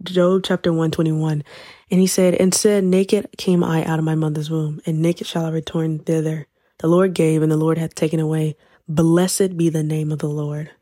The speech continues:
Verse twenty-two. "In all this, Job sinned not, nor charged God foolishly." What it means by not charge God foolishly, Job didn't blame the Most High.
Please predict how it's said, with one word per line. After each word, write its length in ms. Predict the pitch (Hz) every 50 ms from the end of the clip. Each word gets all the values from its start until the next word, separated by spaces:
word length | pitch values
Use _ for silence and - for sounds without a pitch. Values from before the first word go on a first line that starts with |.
| _ _
Verse 160 | - 165 151
twenty-two. 500 | - - 170 170 165 - - 165 156 151 - -
"In 100 | - -
all 180 | - 175 175 170
this, 220 | 165 160 156 -
Job 320 | - - 170 165 165 156
sinned 300 | - - - 175 170 165
not, 240 | 160 160 160 160 190
nor 160 | 165 160 156
charged 680 | 151 - - - 170 170 170 170 170 - - - - -
God 280 | - 170 165 165 160
foolishly." 680 | - - - 175 170 170 160 - - - 175 170 170 - - - - - - _ _
What 100 | _ -
it 80 | 190 196
means 200 | 202 214 220 208
by 120 | 208 190
not 320 | 185 180 185 185 - - -
charge 340 | - - 180 175 175 - -
God 280 | - 175 170 170 -
foolishly, 840 | - - _ _ - - 175 185 190 196 - - 240 262 277 277 - _ _ _ _ _ _ _ _ _ _ _ _ - - -
Job 260 | 175 180 180 180 175
didn't 280 | 165 175 170 170 156 147
blame 340 | 139 - 160 160 160 156 151
the 100 | 147 151
Most 240 | 151 151 147 - -
High. 320 | 165 160 156 156 143 -